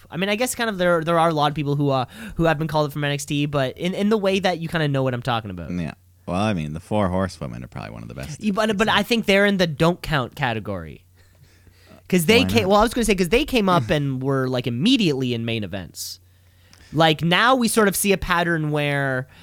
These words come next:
Speaker 1: yeah, Matt, like, uh, Matt Riddle was called up and he has maybe had a pay-per-view match already. And it's been, like, you know, a long
Speaker 2: Mm-hmm.
Speaker 1: enough time. Uh,
Speaker 2: Yeah, no, recent call-ups, yeah, they haven't
Speaker 1: Yeah,
Speaker 2: been.
Speaker 1: I mean, I mean, kinda like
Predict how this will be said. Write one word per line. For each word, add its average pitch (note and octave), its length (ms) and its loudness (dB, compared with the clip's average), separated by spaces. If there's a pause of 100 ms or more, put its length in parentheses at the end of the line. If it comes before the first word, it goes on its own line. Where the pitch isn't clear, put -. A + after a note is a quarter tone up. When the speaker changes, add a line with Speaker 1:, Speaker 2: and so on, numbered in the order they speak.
(180)
Speaker 1:
yeah, D#3+ 140 4
Matt, D#3+ 320 2
like, E3 280 2
uh, D#3+ 100 -4
Matt F3 360 -2
Riddle G3 200 4
was E3+ 140 0
called E3 300 2
up E3+ 220 2 (100)
and D3 160 -2
he C#3 640 -2
has C3 240 -8
maybe C#3 340 -2
had C#3 200 -2
a C#3 100 0
pay-per-view B2+ 560 -2
match A2 420 -6
already. G2+ 500 -6
And C3 100 -2
it's D3 100 0
been, A#3 240 2
like, F3+ 160 0
you F3 60 -4
know, D3 120 0
a - 40 2
long C#3 280 -2
Speaker 2:
Mm-hmm. G2 80 -4
Speaker 1:
enough C3 300 -6
time. G#2+ 520 -6 (1300)
Uh, G#2+ 280 -2
Speaker 2:
Yeah, G#2 300 0
no, G2 180 0
recent A#2+ 400 2
call-ups, E2 480 -4
yeah, D#2 140 -6
they C#2+ 140 -10
haven't D2+ 260 -12
Speaker 1:
Yeah, C#3 160 0
Speaker 2:
been. B2+ 120 0
Speaker 1:
I E3 40 0
mean, F3+ 240 0
I E3 140 0
mean, F#3+ 200 -2
kinda F#3 240 -2
like E3 240 0